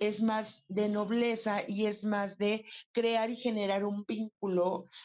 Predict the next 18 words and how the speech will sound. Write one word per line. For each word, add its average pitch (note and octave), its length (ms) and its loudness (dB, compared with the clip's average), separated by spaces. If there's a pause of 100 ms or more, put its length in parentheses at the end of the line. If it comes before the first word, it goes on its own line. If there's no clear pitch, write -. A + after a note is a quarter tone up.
(120)
de, G3+ 440 0
de G3 100 0
soporte G3 960 -2 (520)
emocional, F#3+ 1000 0 (300)
sentimental, G3 1200 -2 (340)
eh, F#3+ 760 -2 (300)
con A#3+ 340 -2
el G3+ 160 -2
humano. A3+ 500 0 (600)
Pero G#3+ 260 2
el G3 140 0
gato A3+ 320 -2
no. G3 340 -2 (400)
El G3+ 220 0
gato A3+ 400 0
es A3+ 140 -2
completamente A#3 920 0
independiente. E3 680 -4